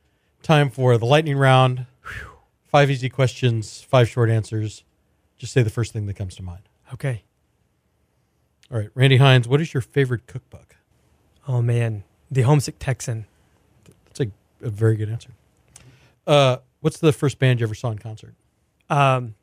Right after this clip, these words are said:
Speaker 2: it was called Creedence Clearwater Revisited, which was a knockoff band of the Creedence Clearwater Revival. It was
Speaker 1: I
Speaker 2: awesome,
Speaker 1: actually,
Speaker 2: by the way.
Speaker 1: I actually saw Creedence Clearwater Revisited,
Speaker 2: No
Speaker 1: so,
Speaker 2: way!
Speaker 1: yeah.
Speaker 2: Oh, so cool.
Speaker 1: Uh, what is your fast food guilty pleasure? It has to come from a restaurant with a drive-thru.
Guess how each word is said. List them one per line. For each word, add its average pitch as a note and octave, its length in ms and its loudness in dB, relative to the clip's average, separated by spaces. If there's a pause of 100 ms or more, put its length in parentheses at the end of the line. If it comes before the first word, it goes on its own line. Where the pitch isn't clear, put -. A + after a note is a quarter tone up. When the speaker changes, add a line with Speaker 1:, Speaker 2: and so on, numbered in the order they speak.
(220)
Speaker 2:
it E3 60 -4
was C#3 120 -4
called D#3+ 380 -2 (140)
Creedence F#3+ 500 -4
Clearwater F3 420 2
Revisited, B2+ 760 -2
which D3 140 -10
was C3 100 -8
a C3 40 -4
knockoff B2 480 -8
band A#2+ 220 -10
of A2 80 -12
the A2+ 80 -14 (120)
Creedence B2 220 -10
Clearwater A#2+ 240 -12
Revival. A#2+ 360 -10
It D3+ 60 -4
was C3+ 100 4
Speaker 1:
I - 20 4
Speaker 2:
awesome, D3+ 120 4
Speaker 1:
actually, D3+ 220 0
Speaker 2:
by A#2+ 60 -8
the B2 100 -14
way. A#2+ 140 -14
Speaker 1:
I D3 80 4
actually D#3+ 240 -2
saw C#3 200 0
Creedence G2 340 -10
Clearwater G#2+ 340 -8
Revisited, G#2 380 -4
Speaker 2:
No C#4 180 6
Speaker 1:
so, C4+ 60 -4
Speaker 2:
way! D#4 340 4
Speaker 1:
yeah. G#2+ 180 -2 (220)
Speaker 2:
Oh, A3+ 180 -2
so A3+ 220 -2
cool. D#3+ 440 0 (120)
Speaker 1:
Uh, C3 280 4 (800)
what D#3+ 140 2
is D#3+ 160 2
your C3+ 400 4
fast D#3+ 300 0
food D3+ 180 -2
guilty C#3 240 0
pleasure? A2+ 580 -2
It A#2 120 -10
has B2+ 140 -2
to - 100 -20
come C#3+ 260 -6
from B2+ 160 -16
a A#2+ 60 -6
restaurant A#2+ 340 -4
with G#2 120 -14
a - 20 -12
drive-thru. G#2 460 -14